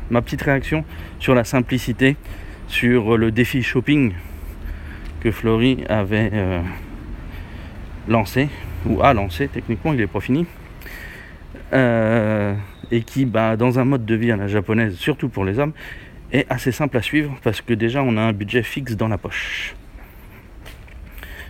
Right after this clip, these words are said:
Euh, moi je suis à peu près dans le même genre, pas pour les mêmes raisons, mais voilà, étant,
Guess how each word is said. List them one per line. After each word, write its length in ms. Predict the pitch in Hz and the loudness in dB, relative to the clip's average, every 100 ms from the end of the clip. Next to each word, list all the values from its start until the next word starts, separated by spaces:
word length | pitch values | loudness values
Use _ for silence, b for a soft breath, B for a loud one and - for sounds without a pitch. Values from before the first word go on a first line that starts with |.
| B B B - - | B B B -8 -4
Euh, 100 | 101 | 0
moi 200 | 98 117 | 2 2
je 60 | 120 | 2
suis 100 | 110 | 0
à 20 | |
peu 120 | 117 | 0
près 160 | - 110 | 0 0
dans 120 | 107 | 2
le 60 | |
même 200 | 107 101 | 2 2
genre, 280 | 98 110 123 101 B B B B B B - - B B B B B | 0 0 0 -4 B B B B B B -20 -20 B B B B B
pas 120 | 117 | 2
pour 180 | 101 107 | 2 2
les 80 | 107 | 2
mêmes 500 | 104 104 104 101 92 85 B 92 | 2 2 2 2 -2 -6 B -6
raisons, 300 | 90 95 120 120 B B B B B B B B B B - | -2 0 0 -2 B B B B B B B B B B -6
mais 160 | 104 | -2
voilà, 180 | 98 80 - | 0 -2 -6
étant, 380 | 104 95 104 101 | -8 -4 -2 -2